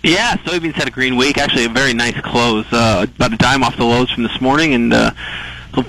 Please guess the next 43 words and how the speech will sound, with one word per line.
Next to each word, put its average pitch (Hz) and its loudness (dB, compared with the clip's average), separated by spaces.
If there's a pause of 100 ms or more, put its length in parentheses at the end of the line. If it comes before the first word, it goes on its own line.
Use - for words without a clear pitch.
feels 147 2
like, 147 0
you 139 2
know, 143 0
the 127 0
delays 127 2
that 117 0
we're 123 2
seeing 131 2
your 139 4
way 123 4
are 117 0
gonna 123 0
be 120 0
felt 117 0
this 139 0
way 110 2
now. 101 2
So, 110 2 (180)
um, 98 0 (460)
you 117 -6
know, 110 -10 (100)
not 117 2
a - 0
lot 151 2
of 151 0
corn 147 2
has 131 -4
been 135 0
shelled 143 2
out, 139 2 (160)
uh, 127 2
across 117 -2
the 113 0
belt, 113 2
really, 127 4
and 117 0
beans 127 2
looks 120 0
like 120 0
we're 127 4
gonna 113 2
be 110 2